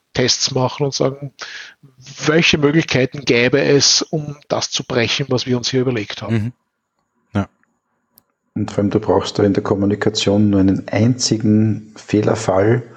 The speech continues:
Speaker 3: Ich wünsche es keinem Rechenzentrum, aber es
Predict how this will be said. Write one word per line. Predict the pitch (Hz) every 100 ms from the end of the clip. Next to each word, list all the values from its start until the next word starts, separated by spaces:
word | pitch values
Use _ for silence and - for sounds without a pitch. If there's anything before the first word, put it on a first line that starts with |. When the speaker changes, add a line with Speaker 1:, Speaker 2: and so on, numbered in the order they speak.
| - - - - _ _
Speaker 3:
Ich | - -
wünsche | 110 -
es | 104
keinem | - 98 113
Rechenzentrum, | 110 110 123 - 110 107 117 117
aber | 95 90 104
es | - -